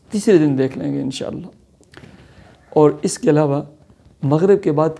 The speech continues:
किसी भी टाइम सोते वक्त तक एक मरतबा सूरह यासीन पढ़कर तीन सौ तेरह मरतबा या रज़ाकु, या फ़त्ताहु, या मालिकु, या गनियु, चार लफ्ज़, या रज़ाकु,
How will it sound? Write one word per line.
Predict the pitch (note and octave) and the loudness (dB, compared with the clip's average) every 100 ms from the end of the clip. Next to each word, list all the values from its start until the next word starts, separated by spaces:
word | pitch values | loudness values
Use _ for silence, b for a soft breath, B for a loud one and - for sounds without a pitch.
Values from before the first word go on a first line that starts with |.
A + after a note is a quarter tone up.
| - | -8
किसी | A3+ B3+ | -2 0
भी | F#3+ | 2
टाइम | D3+ C3+ B2 - _ _ _ _ | 2 0 -2 -10 _ _ _ _
सोते | - F3 F3 D3+ | -4 -2 0 0
वक्त | C3+ C#3 - | -2 -4 -6
तक | D3+ - _ - | -8 -8 _ -2
एक | F#3 G3+ | 2 2
मरतबा | E3+ D3+ D3+ C#3+ D3+ b b b b _ | 0 -2 -2 -2 -4 b b b b _
सूरह | - E3+ D3+ | -4 0 2
यासीन | C#3 B2+ E3 F3 | 0 -2 -2 0
पढ़कर | F3+ F3 F#3 F#3 - b b b _ | 0 0 -2 -6 -14 b b b _
तीन | - D3+ | -2 0
सौ | D3+ | 0
तेरह | D3+ F#3 D#3+ | 0 2 2
मरतबा | C#3+ C3+ D3+ D#3 D#3 - _ - | 0 -2 -2 -2 -4 -10 _ 0
या | C#3+ | 2
रज़ाकु, | C#3 C3 D3 D#3 G3 G3 - _ _ _ | 2 0 0 0 -4 -6 -12 _ _ _
या | D3 | -6
फ़त्ताहु, | C#3+ E3 - E3 F3+ F#3+ - - | -4 -6 -2 0 0 -8 -12 -8
या | D3+ C#3 | -6 -2
मालिकु, | C#3 D3+ D#3+ D#3+ | -2 -2 -4 -4
या | D3+ C#3+ | -4 -4
गनियु, | C#3 C#3 C#3 C#3+ - | -2 -4 -4 -8 -6
चार | D3 C3+ | -4 -4
लफ्ज़, | C3+ D3 - _ B B B _ D#3+ | -6 -10 -14 _ B B B _ 0
या | C#3+ | 2
रज़ाकु, | C#3+ C3+ C#3+ D3 G3 | 2 0 0 0 -2